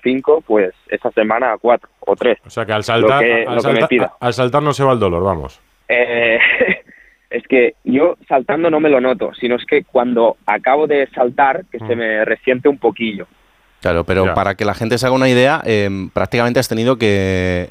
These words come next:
Speaker 3: empezar de cero. O sea, como si empezases a saltar desde cero, después de llevar ocho años haciendo este deporte, eh, para modificar tu manera de hacerlo y así intentar hacerte menos daño, ¿no?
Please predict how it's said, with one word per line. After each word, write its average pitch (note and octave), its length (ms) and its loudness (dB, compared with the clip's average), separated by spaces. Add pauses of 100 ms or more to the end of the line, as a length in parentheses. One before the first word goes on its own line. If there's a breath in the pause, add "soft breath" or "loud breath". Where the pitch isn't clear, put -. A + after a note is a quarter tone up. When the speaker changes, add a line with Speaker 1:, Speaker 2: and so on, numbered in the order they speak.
Speaker 3:
empezar G2+ 460 -2
de A#2 120 -10
cero. C3+ 320 -6
O F2+ 40 -18
sea, F#2+ 160 -4
como F#2 180 -8
si - 100 -6
empezases G#2+ 480 -2
a B2+ 60 2
saltar A2 460 -2 (420 loud breath)
desde G2 300 -4
cero, C3+ 340 0
después A#2 320 -2
de C3 80 4
llevar A#2+ 340 2
ocho A2 320 -4
años G2+ 280 -4
haciendo G#2+ 260 -6
este G#2+ 140 -6
deporte, A2 420 -2 (500 loud breath)
eh, F#2+ 340 0 (100)
para G2 240 -2
modificar G2+ 720 -4
tu B2 160 -6
manera A2+ 300 0
de A2+ 80 2
hacerlo B2 360 -2
y C3+ 60 0
así G#2+ 260 -2
intentar G#2+ 360 0
hacerte F#2+ 320 -4
menos F2+ 220 -2
daño, B2 260 -2
¿no? C#3+ 80 -10